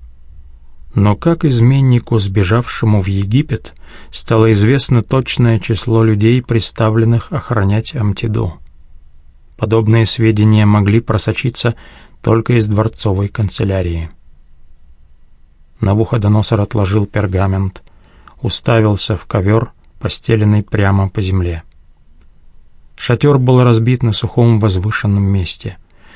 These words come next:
Все равно от пола тянуло духовитой весенней травой, прелью. Скоро здесь,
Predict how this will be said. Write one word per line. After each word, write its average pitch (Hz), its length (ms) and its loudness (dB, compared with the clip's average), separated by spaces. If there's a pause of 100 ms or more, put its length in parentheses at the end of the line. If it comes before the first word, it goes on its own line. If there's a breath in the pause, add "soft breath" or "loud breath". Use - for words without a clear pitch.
(120)
Все - 220 0
равно 123 320 4
от 113 120 -2
пола 107 320 0
тянуло 101 580 0 (560 soft breath)
духовитой 104 720 0
весенней 95 540 0
травой, 95 520 -4 (480)
прелью. 95 560 -2 (800)
Скоро 107 420 -2
здесь, 98 480 -2